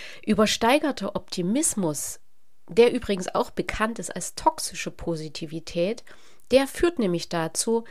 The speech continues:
dass wir nicht nur uns selbst, sondern auch andere unter Druck setzen, dass wir und auch die anderen nur noch heitere Gefühle zulassen dürfen.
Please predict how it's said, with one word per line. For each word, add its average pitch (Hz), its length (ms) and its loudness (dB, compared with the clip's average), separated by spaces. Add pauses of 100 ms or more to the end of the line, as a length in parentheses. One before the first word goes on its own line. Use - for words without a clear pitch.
(360)
dass 208 280 2
wir 196 180 4
nicht 226 220 0
nur 240 180 2
uns - 280 -2
selbst, 208 580 2
sondern 214 480 2
auch 202 300 -4
andere 226 720 0
unter 196 260 2
Druck 185 340 -2
setzen, 220 640 0 (1040)
dass - 560 2
wir 185 640 2
und - 240 -4
auch - 100 -4
die - 180 -4
anderen 196 680 -2
nur 269 420 4
noch 285 540 0 (180)
heitere 220 420 0
Gefühle 339 520 2
zulassen 156 500 -4
dürfen. - 400 -10